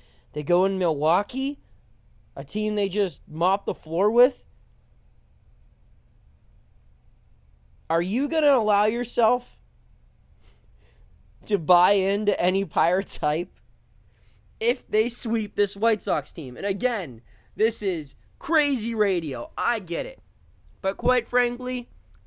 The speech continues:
I feel like a kid who's home alone right now. And in the beginning of the Home Alone movie, where he's running around, he's drinking pop for the first time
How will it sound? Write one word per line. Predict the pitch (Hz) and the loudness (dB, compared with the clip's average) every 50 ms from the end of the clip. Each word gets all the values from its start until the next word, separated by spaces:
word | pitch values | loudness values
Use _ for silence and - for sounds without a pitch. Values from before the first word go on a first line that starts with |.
| - - - - _ _ _ - - - - - - - | -20 -20 -20 -20 _ _ _ -20 -20 -20 -20 -20 -6 -4
I | 208 220 | -4 -4
feel | 220 208 233 233 | -2 -2 0 0
like | 233 233 226 226 | 0 0 -4 -6
a | 180 | -10
kid | - - - 262 233 233 233 233 208 220 - - _ - - | -16 -12 -6 -2 0 0 0 -2 -6 -12 -18 -20 _ -20 -16
who's | - 196 180 - | -14 -14 -8 -6
home | - 214 208 208 208 | -4 -4 -2 -4 -4
alone | 208 208 190 190 185 180 180 170 | -6 -6 -4 -4 -4 -4 -4 -6
right | 151 135 - | -8 -8 -8
now. | 120 127 117 113 107 | -8 -8 -8 -8 -8
And | - 165 185 | -8 -6 -4
in | 202 208 214 | -4 -2 -4
the | 202 | -4
beginning | 170 190 160 147 165 240 240 233 220 214 202 | -6 -8 -10 -6 -4 -2 -2 -2 -2 -4 -6
of | 175 160 | -6 -6
the | 165 | -4
Home | 165 165 160 156 151 | -4 -4 -4 -4 -4
Alone | 143 139 131 127 127 123 | -6 -6 -6 -8 -8 -10
movie, | 120 117 101 110 101 95 - - - - - - | -12 -12 -14 -14 -16 -16 -18 -20 -20 -20 -8 -2
where | - 165 180 | 0 2 2
he's | 180 185 151 151 | 2 2 0 2
running | 160 208 214 220 220 214 | 8 10 10 10 8 4
around, | 208 202 202 190 185 180 185 185 180 175 | -2 -2 0 0 0 0 0 -2 -2 -4
he's | 175 170 151 | -8 -10 -12
drinking | 135 - 185 196 180 - 180 165 151 | -6 -4 -4 -4 -4 -6 -10 -10 -10
pop | - - 190 180 175 170 - | -6 -2 0 0 0 0 -4
for | - - 180 | -8 -12 -12
the | 170 165 | -12 -12
first | - - 190 180 170 - - | -10 -8 -6 -6 -6 -8 -10
time | - 196 175 170 165 160 165 165 165 | -8 -6 -6 -4 -4 -6 -8 -10 -12